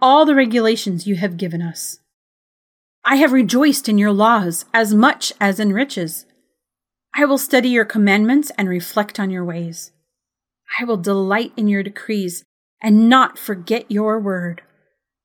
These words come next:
Proverbs twenty-eight, verses six through seven. Better to be poor and honest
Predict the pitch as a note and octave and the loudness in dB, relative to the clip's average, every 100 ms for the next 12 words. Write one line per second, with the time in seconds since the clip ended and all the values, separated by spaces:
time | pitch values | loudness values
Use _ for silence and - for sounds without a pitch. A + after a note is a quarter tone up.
0 | _ _ _ _ _ _ B3+ B3+ D#4 C#4+ | _ _ _ _ _ _ 0 2 0 -4
1 | - C#4+ C#4 - A3+ D#3+ - _ G3+ E3+ | 0 4 4 2 -2 -4 -8 _ -8 -6
2 | E3+ - G3+ - G#3 G3+ G#3 E3+ E3+ E3+ | -6 -4 -4 -4 -6 -4 -4 -4 -8 -12
3 | _ _ _ _ _ _ _ _ _ F3+ | _ _ _ _ _ _ _ _ _ 0
4 | G#3 C#4 D#4+ D#4 C#4 - - C#4+ G3 F3+ | 2 4 4 2 -2 -8 -2 2 2 0
5 | F#3+ - G#3 F#3+ F3 F3 - | -4 -2 -2 0 -2 -6 -12